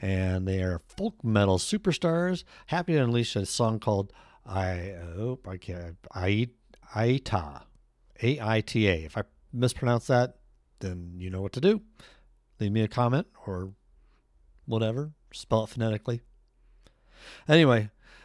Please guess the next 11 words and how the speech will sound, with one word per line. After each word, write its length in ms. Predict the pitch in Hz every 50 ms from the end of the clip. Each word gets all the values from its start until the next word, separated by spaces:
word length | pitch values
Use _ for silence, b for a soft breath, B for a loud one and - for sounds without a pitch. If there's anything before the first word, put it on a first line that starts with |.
| b b b
this 160 | 135 151 156
is 100 | 175 156
the 80 | 139 127
second 300 | - - 156 147 151 135
single 240 | - 156 147 131 120
from 160 | - 143 127
their 200 | 123 123 127 117
upcoming 440 | 123 139 - - 143 131 120 117 120
new 260 | 123 131 131 131 - -
album, 560 | - 113 117 117 123 117 113 110 101 95 101
Rankarumpu. 1300 | 101 113 120 135 143 143 - - - 120 113 110 131 131 139 123 - - 120 110 101 92 85 82 80